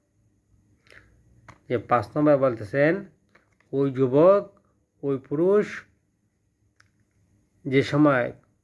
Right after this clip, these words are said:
আদাত উপরে সূর্য থাকবে,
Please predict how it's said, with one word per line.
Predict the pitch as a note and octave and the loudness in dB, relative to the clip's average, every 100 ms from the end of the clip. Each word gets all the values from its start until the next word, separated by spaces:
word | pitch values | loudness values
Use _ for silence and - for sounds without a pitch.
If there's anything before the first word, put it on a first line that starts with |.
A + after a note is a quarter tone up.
| _ _ _ _ _ _ _ _ | _ _ _ _ _ _ _ _
আদাত | - C3+ D3+ D3+ | -4 0 2 0
উপরে | E3 D3+ C#3 | -2 -4 -4
সূর্য | - - D3 C#3+ | -4 -2 0 0
থাকবে, | C#3+ B2+ A#2+ D#3 G3 A3+ | 0 0 2 2 2 -2